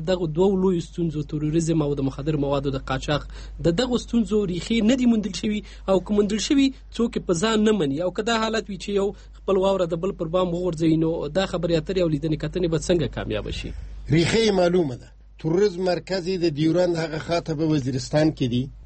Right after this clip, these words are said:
Speaker 2: هلته تربیه کیږي، هلته روزل کیږي، تنویل کیږي. مواد مخدره مرکز یې معلوم ده،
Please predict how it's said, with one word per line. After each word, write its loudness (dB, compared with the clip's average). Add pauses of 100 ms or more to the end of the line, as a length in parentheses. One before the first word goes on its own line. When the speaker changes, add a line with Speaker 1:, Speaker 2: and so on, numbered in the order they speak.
(140)
Speaker 2:
هلته 2
تربیه 2 (120)
کیږي، 2 (340)
هلته -2
روزل 2 (120)
کیږي، 2 (120)
تنویل 4
کیږي. -6 (340)
مواد 4 (120)
مخدره 0
مرکز -2
یې 0
معلوم -2
ده، -16